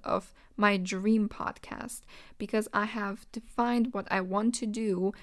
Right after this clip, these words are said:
especially career-wise, because that is my focus as of right now in my life. And here I am being blessed with this possibility, with this creativity, with this, with this ability to be able to do this, with this equipment that I have right here in front of myself.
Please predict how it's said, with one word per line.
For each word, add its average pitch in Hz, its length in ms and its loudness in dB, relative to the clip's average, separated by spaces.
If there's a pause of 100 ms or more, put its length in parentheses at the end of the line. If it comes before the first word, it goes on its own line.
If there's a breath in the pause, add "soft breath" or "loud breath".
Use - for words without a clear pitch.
(140 loud breath)
especially 202 640 4
career-wise, 190 920 8
because 185 340 -4
that 185 200 -2
is 180 180 -4
my - 340 -4
focus 254 380 0
as 196 200 -4
of 196 120 -8
right - 140 -8
now 196 160 -6
in 185 100 -4
my 202 120 -6
life. 196 380 -4 (480 loud breath)
And 208 400 4 (220)
here 233 500 6
I 220 100 -2
am 208 400 2
being 208 440 4
blessed 190 480 -2
with 202 100 -4
this - 160 -4
possibility, 202 800 0
with 185 120 -4
this - 140 -4
creativity, 226 720 -2
with 196 180 -6
this, 185 260 -4 (760 soft breath)
with 208 180 4
this - 300 0
ability 196 800 6
to - 140 -4
be 185 220 -4
able 196 280 -2
to 190 120 -10
do 208 220 2
this, 202 240 -2
with 185 100 -6
this - 160 -2
equipment 208 480 2
that 185 120 -4
I 202 80 -2
have 190 260 -6
right 190 180 -4
here 196 200 -2
in 190 80 -2
front 262 260 0
of 226 120 -8
myself. - 460 -4